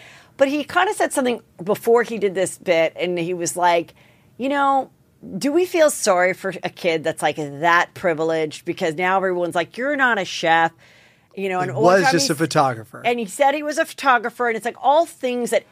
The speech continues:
Speaker 1: anyone can kind of do. Like, it's not like you have to go to school for it or, you know, become a dentist or learn how to be a plastic surgeon or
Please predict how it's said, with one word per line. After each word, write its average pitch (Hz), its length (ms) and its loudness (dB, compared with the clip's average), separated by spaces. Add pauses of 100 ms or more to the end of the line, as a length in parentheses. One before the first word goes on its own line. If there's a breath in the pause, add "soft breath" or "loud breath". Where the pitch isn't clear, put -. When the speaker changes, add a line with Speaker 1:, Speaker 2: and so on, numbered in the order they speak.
Speaker 1:
anyone 226 540 -2
can 202 200 -8
kind 185 280 -6
of 135 180 -10
do. 170 440 -2
Like, 165 380 2 (380 soft breath)
it's - 120 -8
not 214 120 4
like 202 160 0
you 214 60 4
have 196 80 2
to 185 80 -12
go 180 80 -2
to 143 100 -10
school 269 340 0
for 247 400 2
it 214 320 6
or, 160 480 0
you 175 80 -4
know, 160 100 -4
become 151 240 -6
a 165 40 -2
dentist 226 720 2
or 160 240 -2
learn 160 200 -4
how 165 140 -4
to 156 60 -10
be 147 80 -8
a 147 40 -10
plastic 160 300 -2
surgeon 226 320 2
or 170 160 -4